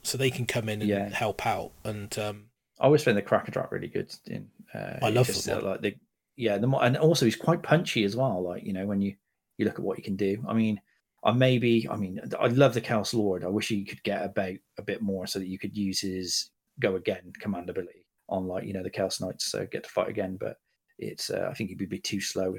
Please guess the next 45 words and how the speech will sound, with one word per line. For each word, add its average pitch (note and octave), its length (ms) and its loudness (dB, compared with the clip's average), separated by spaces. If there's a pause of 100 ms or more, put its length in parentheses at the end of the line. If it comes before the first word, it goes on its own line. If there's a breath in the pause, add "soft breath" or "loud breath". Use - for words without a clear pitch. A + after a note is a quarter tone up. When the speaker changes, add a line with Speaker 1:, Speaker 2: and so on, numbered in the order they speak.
Speaker 2:
in G2 140 -4
that - 180 -8
list G2 220 -4
to - 60 -10
be F#2 60 -2
able F#2+ 100 -4
to G2 40 -8
get - 140 -6
across - 240 -8
the - 60 -12
table G2+ 380 -4 (120)
and F#2+ 160 -12 (120)
be - 60 -2
able F#2+ 160 0
to G2 60 -8
be F#2+ 120 -4
in F#2+ 100 -4
range, G2 260 -8 (100)
which - 100 -20
is - 60 -20
a - 100 -20
bit - 120 -6 (480 loud breath)
frustrating. G2 480 -4 (160)
Speaker 1:
It - 80 4
Speaker 2:
Um, - 80 2
Speaker 1:
depends. - 580 2 (100)
Speaker 2:
but, D3 60 -2
Speaker 1:
I D3 40 4
Speaker 2:
but D3 100 4
Speaker 1:
mean, C#3 120 8
Speaker 2:
yeah. A2 200 6 (400)
Speaker 1:
you'd D#3+ 140 4
be, E3 180 8
it D#3 100 2
depends F3 320 6
how D3 80 8
defensive D3 500 4
you B2 100 2
play. B2 180 0
If - 100 -2
you C#3 100 4
play C#3 220 4
round B2+ 240 6
the A#2+ 120 6
anvil G#2+ 520 4